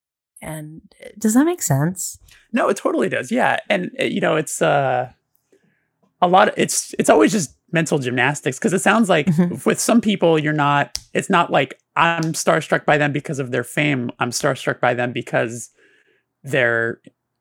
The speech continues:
Speaker 2: you know, influential or incredibly, or incredible performers," or something like that. And you just wanna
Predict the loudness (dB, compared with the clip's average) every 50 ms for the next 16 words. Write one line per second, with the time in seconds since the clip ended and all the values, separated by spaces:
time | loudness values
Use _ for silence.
0 | _ _ _ _ _ _ -20 -20 -18 -16 -10 -6 -4 -2 -2 -2 -4 -4 -8 _
1 | _ -8 -8 -6 -4 -4 -4 -4 -4 -4 -4 -4 -4 -2 -2 -4 -4 -4 -4 -2
2 | -2 -2 -2 -4 -6 -4 -6 -6 -8 -6 -6 -6 -6 -4 -2 -2 -2 -2 -2 -4
3 | -6 -6 -6 -6 -6 -4 -2 -2 0 0 0 -2 -4 -4 -4 -6 -6 -4 -4 -4
4 | -4 -4 -4 -4 -2 0 0 0 0 0 -2 -2 -2 0 0 0 0 0 -2 -4
5 | -2 -2 -2 0 0 0 0 0 -2 -4